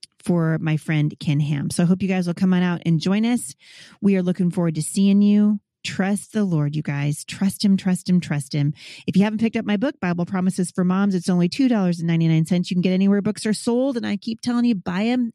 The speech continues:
in packs of ten and give them to people. Encourage them. Encourage 'em, encourage 'em, encourage 'em.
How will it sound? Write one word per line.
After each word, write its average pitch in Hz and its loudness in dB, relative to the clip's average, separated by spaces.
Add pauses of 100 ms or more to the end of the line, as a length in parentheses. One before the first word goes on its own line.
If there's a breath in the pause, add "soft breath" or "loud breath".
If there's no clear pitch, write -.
in 196 0
packs - -8
of 208 -10
ten 220 0
and 190 0
give 185 -4
them 196 -2
to 190 -4
people. - -2
Encourage 175 -2
them. 147 -2 (460 loud breath)
Encourage 202 0
'em, 202 4
encourage 190 0
'em, 180 4
encourage 156 0
'em. 151 0